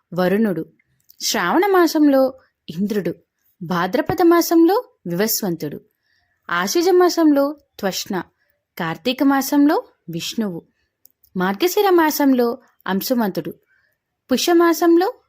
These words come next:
భగుడు, మాఘమాసంలో పూషుడు, ఫల్గుణ మాసంలో పర్జజన్యుడు. ఆ నెలలో సూర్యుడి తీక్షణతను బట్టి ఆ పేర్లు వచ్చాయని చెబుతారు. సూర్యదేవుడు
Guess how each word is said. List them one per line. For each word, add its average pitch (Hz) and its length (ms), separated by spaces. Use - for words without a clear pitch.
భగుడు, 175 480
మాఘమాసంలో 277 1000
పూషుడు, 226 420
ఫల్గుణ 208 340
మాసంలో 269 580
పర్జజన్యుడు. 180 680
ఆ 233 140
నెలలో 254 560
సూర్యుడి 370 480
తీక్షణతను 285 920
బట్టి 269 480
ఆ 233 140
పేర్లు 226 400
వచ్చాయని 208 580
చెబుతారు. 170 580
సూర్యదేవుడు 294 880